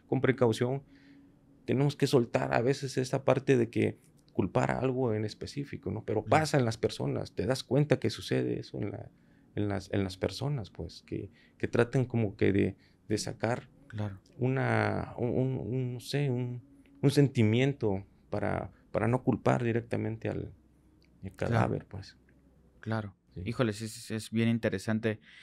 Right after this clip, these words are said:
Speaker 2: Eh, el estado de shock, creo que es
Speaker 1: Sí,
Speaker 2: un
Speaker 1: un
Speaker 2: estado
Speaker 1: estado de
Speaker 2: de,
Speaker 1: shock.
Speaker 2: de, que puede reaccionar de cualquier forma. A ti personalmente, ¿cuáles han sido eso, ese estado de shock que más te asombró, que, que una persona podría llegar a sentir estando en un, en un lugar de los hechos?
Speaker 1: Bueno,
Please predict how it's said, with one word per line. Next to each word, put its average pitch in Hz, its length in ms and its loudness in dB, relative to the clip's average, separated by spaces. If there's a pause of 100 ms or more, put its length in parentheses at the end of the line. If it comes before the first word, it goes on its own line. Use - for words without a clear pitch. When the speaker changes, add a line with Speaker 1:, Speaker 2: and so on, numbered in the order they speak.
(220)
Speaker 2:
Eh, 117 180 0
el 113 240 4
estado 123 300 2
de 117 80 -2
shock, - 420 0 (160)
creo 120 180 4
que - 80 -2
es 117 80 0
Speaker 1:
Sí, 127 60 2
Speaker 2:
un 120 80 2
Speaker 1:
un 120 40 4
Speaker 2:
estado 123 320 10
Speaker 1:
estado 107 280 4
de 104 100 0
Speaker 2:
de, 104 460 -2
Speaker 1:
shock. - 100 -18
Speaker 2:
de, 90 240 -18
que 107 80 -10
puede 127 220 0
reaccionar 120 440 0
de 127 80 4
cualquier 110 340 -2
forma. 123 400 -2 (280)
A 117 100 0
ti 131 120 0
personalmente, 120 720 2
¿cuáles 120 280 2
han 120 100 2
sido 117 160 2
eso, 117 220 -2
ese 117 220 -2
estado 113 360 0
de 107 100 -2
shock 107 400 -6 (380)
que 110 120 0
más 107 220 0
te 117 100 -8
asombró, 104 500 -2
que, 110 260 -2
que - 120 -6
una 110 200 -2
persona 107 400 -4
podría 104 360 -2
llegar 101 300 -4
a 104 60 -2
sentir 101 520 -10 (480)
estando 104 380 -4
en 104 80 -6
un, 101 180 -8
en 104 120 -4
un 104 160 -4
lugar 104 240 -4
de 104 60 -4
los 101 160 -8
hechos? - 360 -16 (120)
Speaker 1:
Bueno, 95 340 2